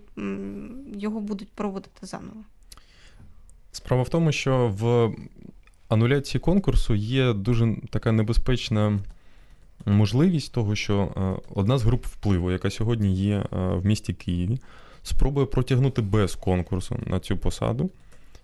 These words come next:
Speaker 2: Тобто от конкурс закінчився, він, його анулювали. І тоді група впливу протягує свою кандидатуру до того, як в-, за-, вступив, е, новий закон в силу про держслужбу. Оце найнебезпечніше місце.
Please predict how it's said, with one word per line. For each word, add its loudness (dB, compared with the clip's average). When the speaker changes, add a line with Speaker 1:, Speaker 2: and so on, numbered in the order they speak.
Speaker 2:
Тобто -2
от -2
конкурс -4
закінчився, -2
він, 0
його 2
анулювали. 0
І -8
тоді -2
група 2
впливу 0
протягує 0
свою 0
кандидатуру 0
до 0
того, 0
як -4
в-, -8
за-, 0
вступив, -4
е, -2
новий 2
закон -2
в -8
силу -2
про 0
держслужбу. -4
Оце -4
найнебезпечніше 0
місце. -10